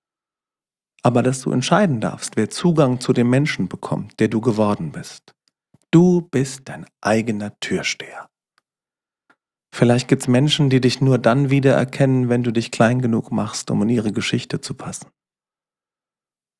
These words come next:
Weißt du, so Menschen, die deine Grenze für Kälte halten, weil sie früher von deiner Grenzlosigkeit profitiert haben. Die deine Haltung als Hochmut lesen, weil deine Wunde ihnen vertrauter war als deine Stimme.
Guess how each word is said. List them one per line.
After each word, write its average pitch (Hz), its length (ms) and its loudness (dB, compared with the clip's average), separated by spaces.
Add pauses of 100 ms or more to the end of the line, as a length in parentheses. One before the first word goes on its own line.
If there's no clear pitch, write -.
(100)
Weißt 123 200 2
du, 135 60 0
so 123 140 0
Menschen, 117 420 0
die 110 220 2
deine 104 280 2
Grenze 113 480 -2
für - 180 -4
Kälte 113 440 -2
halten, 92 480 -10 (340)
weil 113 140 4
sie 110 100 2
früher 127 400 2
von 110 200 -6
deiner 104 260 0
Grenzlosigkeit 110 1120 -2
profitiert - 760 -4
haben. - 360 -12 (1200)
Die - 80 -8
deine 110 260 4
Haltung 131 320 0
als - 220 -4
Hochmut 120 480 0
lesen, 87 380 -2
weil 82 100 2
deine 90 260 0
Wunde 123 360 2
ihnen 107 280 0
vertrauter 104 720 -2
war 104 160 -4
als 87 200 -4
deine 87 240 -6
Stimme. - 500 -8